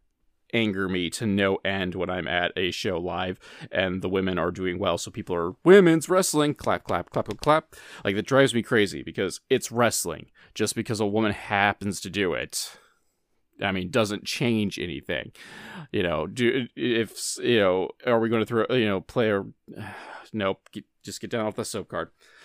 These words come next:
Uh, get off that soapbox, Rob. I was gonna start talking inflammatory things, and it's not gonna do anybody any good, because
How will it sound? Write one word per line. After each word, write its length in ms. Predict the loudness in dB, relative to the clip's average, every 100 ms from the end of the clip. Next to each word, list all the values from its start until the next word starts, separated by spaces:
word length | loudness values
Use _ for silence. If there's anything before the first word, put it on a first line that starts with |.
| -6 0
Uh, 300 | 4 4 2
get 140 | 2 2
off 140 | 2
that 120 | 0
soapbox, 440 | 2 2 2 2 2
Rob. 220 | 2 2
I 240 | 0 2 0
was 160 | -2
gonna 220 | -4 -4
start 440 | -6 -4 -2 -2 -2
talking 540 | 0 0 0 -4 -4
inflammatory 760 | -4 -6 -4 -4 -4 -2 -2 0
things, 320 | -2 -2 -4
and 100 | -6
it's 180 | -4 -2
not 220 | 0 0
gonna 140 | -2
do 160 | -2 -2
anybody 300 | -2 -2 -2
any 120 | 0
good, 240 | 2 0 0 -8
because 380 | 0 0 0